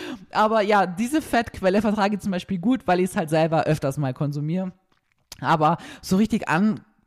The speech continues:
bratene oder frittierte Sachen öfters mal, also das essen wir halt selber nie, oder?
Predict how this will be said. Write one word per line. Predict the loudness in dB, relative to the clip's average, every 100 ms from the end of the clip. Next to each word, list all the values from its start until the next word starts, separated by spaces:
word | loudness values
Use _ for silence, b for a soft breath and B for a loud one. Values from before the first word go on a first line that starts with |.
| _
bratene | -6 -4 -4 -2 2
oder | 4 2
frittierte | 0 -6 -2 -2 -2 -2
Sachen | 0 0 0 0 0 -2
öfters | -2 -2 -4
mal, | -4 0
also | 0 0
das | -4 0
essen | -2 0 0
wir | 0
halt | 0
selber | -2 0 0
nie, | 2 0
oder? | 2 0